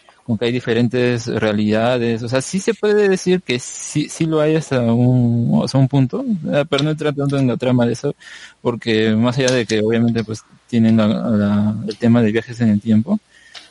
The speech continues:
eh, sí creo que son totalmente distintas, ¿no?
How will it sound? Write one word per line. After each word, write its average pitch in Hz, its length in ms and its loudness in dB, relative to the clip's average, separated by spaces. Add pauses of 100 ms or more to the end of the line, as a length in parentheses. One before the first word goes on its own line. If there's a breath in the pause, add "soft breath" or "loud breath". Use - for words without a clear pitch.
(160)
eh, 107 480 2
sí 127 260 -2
creo 127 180 -2
que 123 80 -6
son 123 160 0
totalmente 117 440 0
distintas, 107 480 0
¿no? 107 180 2